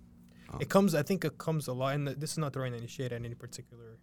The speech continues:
Speaker 2: segment of the fitness industry, but it comes a lot from the old school bodybuilding era of, uh,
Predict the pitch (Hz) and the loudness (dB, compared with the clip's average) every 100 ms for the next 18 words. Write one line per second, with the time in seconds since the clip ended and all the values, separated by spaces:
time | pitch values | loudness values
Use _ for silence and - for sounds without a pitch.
0 | - - - - - - - 127 123 123 | -20 -20 -20 -20 -16 -4 4 6 8 6
1 | 117 113 123 113 123 120 123 123 123 131 | 6 2 0 0 -2 -2 0 0 0 2
2 | 175 147 143 139 139 127 127 139 139 - | 4 6 4 4 0 0 2 2 2 2
3 | 131 127 127 127 127 123 123 120 120 - | 2 4 6 6 6 4 2 0 -2 -6
4 | - - - - - - - 135 123 117 | -16 -20 -12 -8 -8 -2 4 6 6 0
5 | - - - - - - - - 123 107 | -6 -8 -8 -10 -12 -12 -8 0 0 4
6 | 123 120 117 | 4 4 2